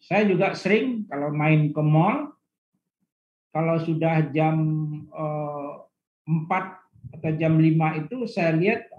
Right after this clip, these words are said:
ada orang yang keliling setiap stand-stand atau, eh, blok-blok daripada mall itu, toko-toko itu, dia mulai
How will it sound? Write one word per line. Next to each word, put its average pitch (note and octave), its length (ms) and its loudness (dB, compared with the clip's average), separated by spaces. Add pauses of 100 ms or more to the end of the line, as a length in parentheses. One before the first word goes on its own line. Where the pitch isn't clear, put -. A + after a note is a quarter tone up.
ada G3 560 -2 (240)
orang G#3+ 520 -2 (140)
yang E3+ 460 -6
keliling G3+ 640 6
setiap D3+ 560 -4
stand-stand E3 720 0
atau, D#3 580 -2 (380)
eh, D3 240 -4
blok-blok D#3+ 640 2
daripada D3 560 -4
mall D3+ 400 2
itu, E3+ 480 -4
toko-toko D3 640 -6
itu, G#3+ 480 0 (560)
dia G3+ 480 2 (480)
mulai G3+ 480 4